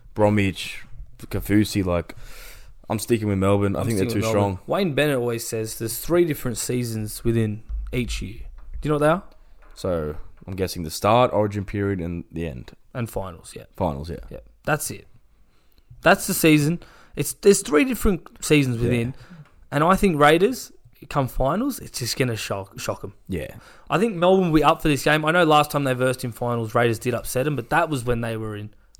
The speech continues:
Speaker 2: top four
Speaker 1: That was
Speaker 2: battles.
Speaker 1: two thousand nineteen, wasn't it? When they nearly won the comp?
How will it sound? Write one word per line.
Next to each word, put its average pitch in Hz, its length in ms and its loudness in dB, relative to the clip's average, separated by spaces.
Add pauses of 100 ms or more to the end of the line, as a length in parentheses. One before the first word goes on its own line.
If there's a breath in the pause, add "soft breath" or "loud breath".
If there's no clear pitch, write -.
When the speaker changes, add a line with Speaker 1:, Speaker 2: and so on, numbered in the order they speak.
Speaker 2:
top - 300 6
four 120 340 -2
Speaker 1:
That 117 140 6
was 123 160 4
Speaker 2:
battles. - 40 -10
Speaker 1:
two 127 140 6
thousand 110 300 4
nineteen, 95 580 -4
wasn't 95 260 -6
it? 196 120 -6
When 110 140 -2
they 98 340 -2 (160)
nearly 104 180 -2
won 95 140 -4
the 90 80 -6
comp? 180 280 -8